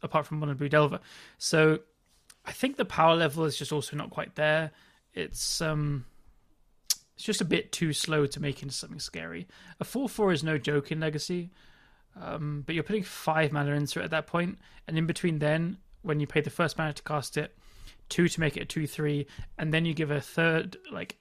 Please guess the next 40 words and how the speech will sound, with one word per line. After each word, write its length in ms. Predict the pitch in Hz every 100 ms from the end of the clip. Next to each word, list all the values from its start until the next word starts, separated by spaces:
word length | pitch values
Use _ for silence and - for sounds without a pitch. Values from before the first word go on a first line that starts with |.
| -
opportunity 480 | - - 156 151 -
to 80 | 147
bolt 320 | 156 139 -
it 180 | - -
when 100 | 151
you 80 | 147
pay 220 | 147 139
three 380 | - - 160 147
mana 240 | 143 139
to 160 | - 165
make 160 | 135
it 60 | -
into 180 | - 143
a 20 |
four 220 | - 151
four. 240 | - - - _ _ _ _ _ - - - - -
Uh, 300 | 156 151 151
the 40 |
fact 160 | 139 180
that 40 |
it 60 | 165
gets 140 | 151
bolted, 420 | - 160 147 151
pyroblasted, 960 | - 156 151 151 139 - 160 151 151 143 -
fatal 340 | - - 160 143
pushed, 640 | 151 147 - - - - _ _
decayed, 560 | - - 151 143 143 139
swords, 480 | - 147 143 143 - -
everything's. 640 | 143 139 - 147 143 - - - - - -
Um, 400 | - 151 147 139 -
I 120 | 160
hate 200 | 190 190
the 320 | 175 165 156 - _ 196
dice 320 | 160 151 -
removal 360 | 156 165 151 165
argument, 440 | 151 170 185 190 _ 185 -
but 240 | 151 - _ -
I 120 | -
think 260 | - 185 -
here, 400 | - 165 180